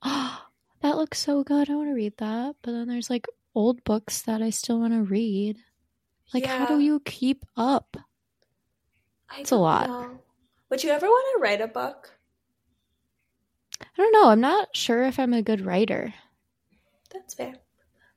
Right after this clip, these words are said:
Speaker 2: I'm just wondering.
Speaker 1: Would
Speaker 2: I feel
Speaker 1: you?
Speaker 2: like, I think so, but I wanna, I don't know. I like writing, but I, like, don't know if I would have the capacity to, like, come up with, like, a full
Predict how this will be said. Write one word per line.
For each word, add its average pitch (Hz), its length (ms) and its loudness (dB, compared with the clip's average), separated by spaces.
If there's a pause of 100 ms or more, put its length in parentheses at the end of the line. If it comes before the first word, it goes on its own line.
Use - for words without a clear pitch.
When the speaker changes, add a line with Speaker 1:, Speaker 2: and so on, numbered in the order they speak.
Speaker 2:
I'm 415 140 0
just 339 140 -6
wondering. 220 280 -4
Speaker 1:
Would 226 140 4
Speaker 2:
I - 20 6
feel 185 100 2
Speaker 1:
you? - 80 4
Speaker 2:
like, - 380 -2 (760)
I - 60 -14
think - 380 -8
so, 427 440 -2
but 277 120 0
I 247 100 0
wanna, 247 320 -4 (100)
I 277 120 -4
don't 381 160 -2
know. 240 420 -2 (1120)
I 269 80 0
like 254 260 2
writing, 302 480 0 (680)
but 269 80 -4
I, - 20 0
like, 254 200 0
don't 233 220 0
know 294 140 -2
if 320 160 -8
I 220 180 4
would 226 140 0
have 233 200 -2
the 233 80 -4
capacity 233 720 -8
to, 220 120 -4
like, - 220 -8
come 214 280 -6
up - 180 -8
with, 233 140 -6
like, - 160 -10
a 170 100 -8 (400)
full 190 500 2